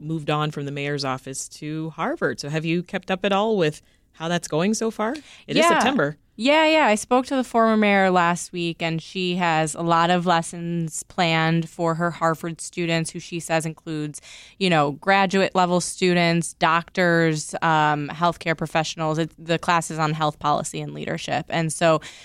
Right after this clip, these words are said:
Speaker 2: she'll be, you know, taking lessons that she learned from the pandemic. She will be teaching about,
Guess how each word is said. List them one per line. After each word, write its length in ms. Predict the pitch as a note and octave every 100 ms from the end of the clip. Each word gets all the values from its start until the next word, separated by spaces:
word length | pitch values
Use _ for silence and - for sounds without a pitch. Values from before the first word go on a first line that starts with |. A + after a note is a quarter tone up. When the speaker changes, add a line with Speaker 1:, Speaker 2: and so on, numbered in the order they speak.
| -
Speaker 2:
she'll 240 | - G3
be, 400 | E3+ F3 D#3+ D#3
you 180 | - F#3
know, 140 | D#3 C#3+
taking 420 | - E3+ F3 D#3+
lessons 440 | D3+ - D#3 D3+
that 120 | F3+
she 120 | - D#3+
learned 140 | D3
from 100 | D3+
the 80 | C#3+
pandemic. 640 | - D3+ D3+ G3 F#3+ F3+ - - -
She 500 | - - F#3 E3+ D#3+
will 160 | D#3 D#3+
be 180 | D3+ D#3
teaching 460 | - F3 - D#3
about, 400 | D3+ D3+ D3+ D3+